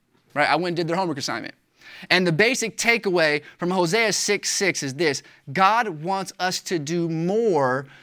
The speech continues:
than sacrifice or rituals or read our Bibles, pray, and attend church. The Pharisees, in fact,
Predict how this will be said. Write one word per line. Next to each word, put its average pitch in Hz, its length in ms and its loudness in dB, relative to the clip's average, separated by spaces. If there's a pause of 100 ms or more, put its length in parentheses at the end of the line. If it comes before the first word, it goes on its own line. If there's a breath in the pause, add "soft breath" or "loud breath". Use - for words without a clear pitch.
(120)
than 156 320 0 (100)
sacrifice 156 1000 0 (280)
or 151 300 2
rituals 143 800 0
or 156 320 2 (360 soft breath)
read 208 200 4
our 214 120 4
Bibles, 202 380 0
pray, 208 280 2
and 196 100 0
attend 196 280 0
church. 165 380 0 (180 loud breath)
The 175 120 0
Pharisees, 214 920 0
in 160 120 -6
fact, 196 420 0